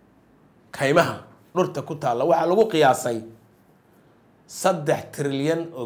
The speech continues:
geed inay yihiin. Trilyankii waxa weeyaan, waa hal la dul saaray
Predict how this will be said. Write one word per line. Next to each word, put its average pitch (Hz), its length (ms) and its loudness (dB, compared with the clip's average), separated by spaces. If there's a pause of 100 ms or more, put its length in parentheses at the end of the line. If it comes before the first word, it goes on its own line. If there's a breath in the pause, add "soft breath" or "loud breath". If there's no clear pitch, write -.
geed 123 320 -4
inay 107 240 -12
yihiin. 98 220 -16 (1040)
Trilyankii 160 480 0
waxa 151 160 2
weeyaan, 143 380 -2 (680)
waa 127 200 -6
hal 196 480 2 (480)
la 127 100 -2
dul 156 220 -2
saaray 139 560 2